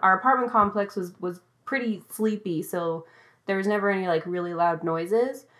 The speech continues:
But I would wake up to these sounds, and I would just start yelling at this person to be qui-, like, I, like, in my subconscious, I knew that it was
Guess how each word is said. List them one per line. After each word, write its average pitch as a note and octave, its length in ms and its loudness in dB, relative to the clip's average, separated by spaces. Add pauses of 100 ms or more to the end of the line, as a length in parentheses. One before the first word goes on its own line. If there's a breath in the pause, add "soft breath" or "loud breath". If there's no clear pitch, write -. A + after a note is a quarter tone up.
(440 soft breath)
But G#3 80 6
I G3 140 6
would F#3+ 80 0
wake A3 200 6
up B3 200 6
to A3 100 -2
these F3+ 180 -4
sounds, F3+ 560 4
and F#3+ 120 0
I F#3 100 4
would F#3+ 140 -2
just F#3+ 160 -8
start F3 320 2
yelling F#3 640 4
at F3 160 4
this F3 160 -4
person G3+ 400 -2
to E3+ 80 -4
be E3 160 -8 (160)
qui-, - 280 4
like, D#3 360 4 (800)
I, F#3 140 8
like, F3 280 2
in F#3 160 0
my F3 220 4
subconscious, E3+ 720 -4
I E3+ 100 -2
knew E3+ 800 -2
that F#3 120 -2
it D#3 120 0
was E3 460 -4